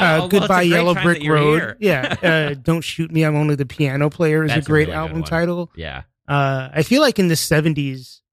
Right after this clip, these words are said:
Speaker 2: in eighties, people were more creative.
Speaker 1: Mm-hmm.
Speaker 2: Uh,
Speaker 1: He,
Speaker 2: with
Speaker 1: he, my fav-, well, this is maybe going, this is kind of a mid-tier album for him, but it's my favorite title is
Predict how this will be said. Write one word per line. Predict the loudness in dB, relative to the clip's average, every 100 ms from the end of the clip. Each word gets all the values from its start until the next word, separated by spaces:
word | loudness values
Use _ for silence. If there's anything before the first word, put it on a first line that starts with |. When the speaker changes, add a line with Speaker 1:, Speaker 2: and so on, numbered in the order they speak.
| _
Speaker 2:
in | -2 -2 -2
eighties, | -2 -2 -4 -10 -14
people | -8 -6 -2
were | 0
more | 2 2 0
creative. | 0 -2 0 -2 -4 -6
Speaker 1:
Mm-hmm. | -8 -8 -8 -12 -6
Speaker 2:
Uh, | -2 0
Speaker 1:
He, | 2
Speaker 2:
with | 0
Speaker 1:
he, | 0 -4
my | -4 -2 -2
fav-, | -2 -4
well, | -4
this | -4 -4
is | -4
maybe | -4 -4 -4
going, | -4 -6
this | -8
is | -8
kind | -6 -4
of |
a | -4
mid-tier | -4 -2 -2 -2 -8 _ _ _ _ _ _ _ _ _ _ _ -14 -2 0 0 0
album | -2 -4 -6 -10
for | -8
him, | -6 -6 -8 -6
but | -4
it's | -4 -4
my | -4 -4
favorite | -4 -6 -6
title | -8 -6 -6
is | -10 -14